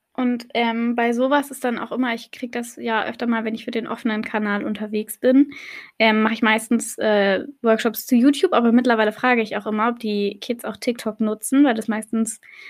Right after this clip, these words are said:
auf mehr Resonanz mittlerweile sogar bei manchen stößt als YouTube, was krass ist, weil ich mit elf und zwölfjährigen dann arbeite meistens.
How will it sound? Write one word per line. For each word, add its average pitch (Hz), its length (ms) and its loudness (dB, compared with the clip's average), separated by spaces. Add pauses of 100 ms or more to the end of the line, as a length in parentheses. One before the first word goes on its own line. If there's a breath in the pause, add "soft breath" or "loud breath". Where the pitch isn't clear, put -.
(140 loud breath)
auf 233 120 2
mehr 254 220 8
Resonanz 226 480 4
mittlerweile 214 400 0
sogar 220 200 0
bei 202 80 2
manchen 220 380 -2
stößt 247 360 -2
als 208 220 -6
YouTube, 233 500 -4
was - 320 -6
krass 262 260 -4
ist, 233 120 -8
weil 208 100 2
ich 202 60 -4
mit 208 100 0
elf 220 180 0
und 226 80 0
zwölfjährigen 208 600 0
dann 190 120 -4
arbeite 226 360 -2
meistens. 277 520 -4